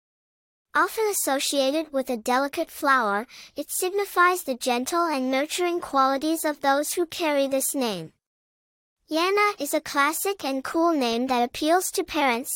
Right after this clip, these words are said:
seeking a timeless yet stylish choice.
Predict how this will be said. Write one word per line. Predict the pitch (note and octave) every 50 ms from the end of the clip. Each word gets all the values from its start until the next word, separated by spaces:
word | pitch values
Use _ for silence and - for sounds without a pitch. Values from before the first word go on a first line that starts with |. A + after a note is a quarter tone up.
| - -
seeking | - C#4+ C#4 - D4+ D4
a | C#4 C4
timeless | C4 - - D#4+ D#4 E4+ F4 F#4+ G4+ G4+ - - E4+
yet | D#4+ D#4 D#4 -
stylish | - - - D4 C#4 C4+ B3+ B3+ B3 C4 - -
choice. | - - C4+ A#3 F#3+ - - - - -